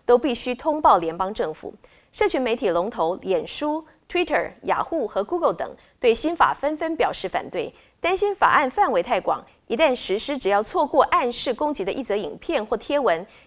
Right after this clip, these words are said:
企业就会吃不完兜着走。而且通报不断，可能让执法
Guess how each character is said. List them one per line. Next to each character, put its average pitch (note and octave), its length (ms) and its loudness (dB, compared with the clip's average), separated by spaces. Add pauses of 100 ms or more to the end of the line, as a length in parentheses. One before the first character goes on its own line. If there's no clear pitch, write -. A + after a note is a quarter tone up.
企 - 160 -4
业 A3+ 140 4
就 G3+ 160 0
会 F#3+ 160 -4
吃 - 180 -6
不 B3 80 0
完 F3+ 220 2
兜 G3 120 -4
着 F#3 140 -8
走。 - 240 -8 (420)
而 - 80 2
且 - 140 2
通 D#4+ 240 -2
报 C4+ 180 10
不 F#3+ 120 -4
断， F#3+ 240 4
可 F#3 100 -10
能 F3 140 -4
让 E4+ 180 4
执 G#3 140 -4
法 F#3 200 0